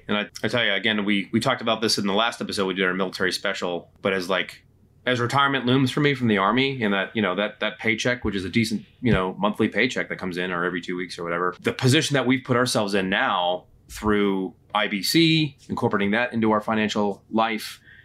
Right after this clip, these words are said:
and generating passive income through private lending, through some real estate stuff, has, you know, it, it completely has changed our outlook, right? It, it's no longer like, "Oh, I need to pad that retirement.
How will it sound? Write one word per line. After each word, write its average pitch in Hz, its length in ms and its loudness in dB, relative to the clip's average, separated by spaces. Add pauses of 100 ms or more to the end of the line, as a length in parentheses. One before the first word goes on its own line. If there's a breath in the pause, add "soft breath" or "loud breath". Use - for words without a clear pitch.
(160 soft breath)
and 85 400 -4
generating 104 380 0
passive 101 340 -4
income 101 320 -2
through 90 140 -6
private 87 320 -4
lending, 110 460 0
through 87 180 -14
some 85 180 -10
real 113 180 2
estate 110 280 -4
stuff, - 480 -2 (400 loud breath)
has, 107 400 -2 (140)
you 131 100 2
know, 104 80 4
it, 123 180 0
it 139 140 0
completely 131 520 2
has 107 120 -2
changed 113 560 0
our 101 220 0
outlook, 92 480 -2
right? 95 240 0
It, 92 180 -6
it's 110 320 -2
no 117 100 2
longer 113 300 2
like, 95 380 0
"Oh, 107 60 2
I 123 120 2
need 143 120 0
to 131 80 -4
pad 147 240 -2
that 143 120 0
retirement. 135 560 2